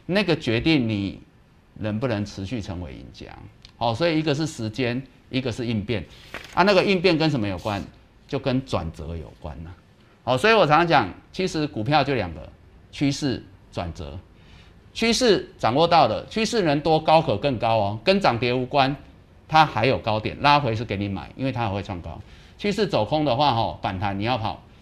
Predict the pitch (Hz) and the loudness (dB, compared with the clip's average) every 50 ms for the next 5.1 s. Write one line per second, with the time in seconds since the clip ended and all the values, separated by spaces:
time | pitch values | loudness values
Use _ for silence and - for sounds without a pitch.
0 | - - - - 135 135 131 123 113 123 123 117 113 104 107 101 80 80 85 87 | -20 -20 -12 -6 -4 -2 -2 -2 -2 -2 -4 -2 -2 -2 -2 -2 -4 -6 -8 -8
1 | 87 85 80 85 71 80 - - - - - - - - - - - - 156 143 | -8 -6 -6 -8 -8 -8 -10 -12 -16 -16 -18 -20 -20 -20 -20 -14 -6 -2 0 0
2 | 120 - - 151 147 143 - 151 117 101 - - - - - - 214 233 262 262 | 0 -2 -2 -4 -4 -2 -2 -4 -4 -4 -6 -12 -20 -20 -2 0 2 4 4 2
3 | - - - 175 143 131 123 117 131 131 139 156 202 202 170 160 110 107 101 85 | 0 2 4 6 6 6 4 4 4 2 4 4 4 4 4 2 0 0 -2 -2
4 | 78 - 123 101 101 117 110 110 117 143 127 139 - - - 139 104 98 - - | -4 -4 -4 -4 -2 -2 -2 -2 -2 -2 -2 -4 -4 -2 -2 -2 -2 -2 -4 -6
5 | 120 90 | -8 -8